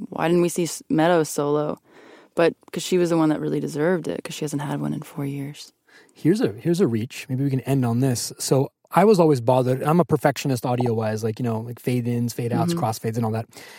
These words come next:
Speaker 2: I thought that her solo fading into the Happy Wanderer song was a little abrupt.
Speaker 1: It was really abrupt.
Speaker 2: Thank you for catching that.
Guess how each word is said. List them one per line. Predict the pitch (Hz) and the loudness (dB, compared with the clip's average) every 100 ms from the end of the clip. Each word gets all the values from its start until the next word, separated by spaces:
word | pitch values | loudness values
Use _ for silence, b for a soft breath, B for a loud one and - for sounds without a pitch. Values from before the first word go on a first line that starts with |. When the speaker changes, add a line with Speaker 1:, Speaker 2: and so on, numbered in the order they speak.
| B B | B B
Speaker 2:
I | 151 | 0
thought | - 180 180 | 4 4 4
that | 151 131 | 0 4
her | 151 143 135 120 | 6 6 4 0
solo | - - 196 185 127 123 123 b b | -2 4 6 8 6 4 0 b b
fading | - 165 156 151 | 0 2 4 4
into | 147 139 156 | 2 2 2
the | 131 | 2
Happy | 123 135 143 | 2 2 2
Wanderer | 131 143 156 139 | 4 4 4 2
song | - 135 | 2 0
was | 131 120 | 0 2
a | |
little | 143 151 - | 2 2 0
abrupt. | 120 117 131 160 - | -4 2 4 4 0
Speaker 1:
It | 185 - | -2 2
was | 175 160 | 0 0
really | 151 151 147 | -2 -2 -2
abrupt. | 165 175 55 - - _ - | -4 -6 -6 -8 -18 _ 2
Speaker 2:
Thank | 139 120 | 2 2
you | 139 | 0
for | 143 | 0
catching | 139 131 147 | 0 0 2
that. | 160 | 2